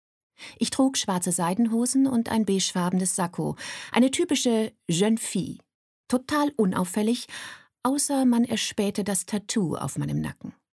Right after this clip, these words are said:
Ich hatte mich exakt an die Anweisungen gehalten und mein Gepäck in Chicago über Paris eingecheckt, wo ich für den kurzen Flug nach Brüssel in eine andere Maschine umsteigen musste.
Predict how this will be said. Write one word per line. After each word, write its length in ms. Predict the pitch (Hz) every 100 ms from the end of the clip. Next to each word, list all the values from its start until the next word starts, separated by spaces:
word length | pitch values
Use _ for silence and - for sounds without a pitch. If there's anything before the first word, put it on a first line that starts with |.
| _ _ _ _ _ _ _ _ _ _ _ _ _ _ -
Ich 120 | -
hatte 160 | 262 226
mich 180 | 202 -
exakt 560 | - - 226 - -
an 80 | 160
die 140 | 175
Anweisungen 640 | - 170 143 143 156 151 165
gehalten 480 | 156 170 180 196 196 - - -
und 120 | 214
mein 160 | 220 220
Gepäck 360 | 214 - 285 -
in 140 | 208
Chicago 720 | - 196 185 185 185 240 285
über 220 | 208 185
Paris 420 | 180 165 196 233
eingecheckt, 640 | - 175 190 - 254 269 - - - -
wo 180 | 208 233
ich 220 | 240 226
für 80 | 240
den 160 | 220 220
kurzen 400 | 320 349 - 220
Flug 320 | - 226 202
nach 200 | 180 175
Brüssel 420 | 180 214 - 240
in 160 | 226 220
eine 240 | 214 226
andere 320 | 180 151 151
Maschine 400 | 156 - 165 151
umsteigen 480 | 151 - 160 143 -
musste. 340 | - - -